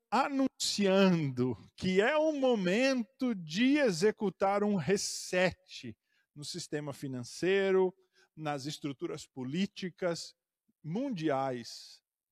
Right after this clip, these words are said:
aproveitando assim a, a, a pandemia. Inclusive, um dos, ah, economistas ou idealizadores, ah,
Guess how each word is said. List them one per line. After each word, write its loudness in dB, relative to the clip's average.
aproveitando 0
assim -6
a, 2
a, 0
a -2
pandemia. -2
Inclusive, -4
um -4
dos, -4
ah, -8
economistas -2
ou -6
idealizadores, -4
ah, -14